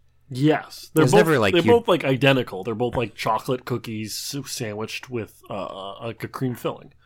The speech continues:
Speaker 2: Yeah, it's always, like, a grandma or, like, never your aunt. It's, like, a relative's aunt. Though some people might really like them. I don't know. Um,
Speaker 1: Yeah, but anyway, that's your question. When th-, when did those two companies get started? They do have different dates.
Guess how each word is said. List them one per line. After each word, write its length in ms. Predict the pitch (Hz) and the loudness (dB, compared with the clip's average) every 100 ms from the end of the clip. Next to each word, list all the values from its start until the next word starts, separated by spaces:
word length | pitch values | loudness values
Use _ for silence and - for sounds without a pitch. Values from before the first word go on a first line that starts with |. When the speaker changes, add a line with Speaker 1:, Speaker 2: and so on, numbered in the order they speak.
| _ | _
Speaker 2:
Yeah, 200 | 117 - - | -2 -2 -4
it's 140 | - | 2
always, 180 | 170 151 | 4 4
like, 140 | 117 98 | 0 -2
a 60 | |
grandma 640 | - 101 101 98 95 92 - | 0 2 4 4 2 2 -2
or, 160 | - 92 | -2 0
like, 280 | 85 82 - - - - | 0 -2 -10 -20 -20 -6
never 180 | 131 147 | 0 2
your 260 | 107 98 90 | 4 4 4
aunt. 200 | 80 - | 2 -4
It's, 160 | 90 - | -8 -2
like, 280 | 87 - - - - - | -2 -4 -16 -20 -20 -4
a 100 | 107 | 2
relative's 600 | 98 95 95 - 78 - | 4 4 2 -2 -8 -6
aunt. 320 | 64 - - - - | -10 -12 -14 -12 -4
Though 80 | 135 | 0
some 220 | - 160 | 4 4
people 200 | 165 139 | 4 4
might 140 | 131 | 2
really 280 | 101 104 95 | 2 2 0
like 220 | 90 - | -2 -4
them. 140 | - 76 | -8 -6
I 100 | 85 | -4
don't 160 | 90 - | -4 -6
know. 240 | 82 - - | -8 -10 -2
Um, 320 | 92 90 92 127 | 0 2 0 0
Speaker 1:
Yeah, 220 | 117 - - | 0 0 0
but 180 | 135 - - | -2 -4 -4
anyway, 340 | 156 143 113 107 | 0 0 0 0
that's 220 | 156 214 | 0 -2
your 80 | 190 | -4
question. 400 | 170 147 147 127 | -4 -2 -2 0
When 320 | 156 180 156 | 0 -2 -6
th-, 140 | 170 | -4
when 140 | 160 190 | -2 0
did 100 | 202 | 2
those 160 | 180 - | 0 -2
two 300 | - 226 220 | -6 -2 0
companies 400 | 190 175 156 127 | -2 0 -2 -2
get 140 | 139 | -4
started? 560 | - - 160 143 135 127 | -4 -2 2 2 0 0
They 100 | 117 | -2
do 280 | 139 214 | -2 -2
have 440 | 180 175 170 156 135 | -2 -2 -2 -2 -2
different 360 | 147 151 123 | -2 -2 -2
dates. 500 | 127 120 - - - | -2 -2 -6 -14 -16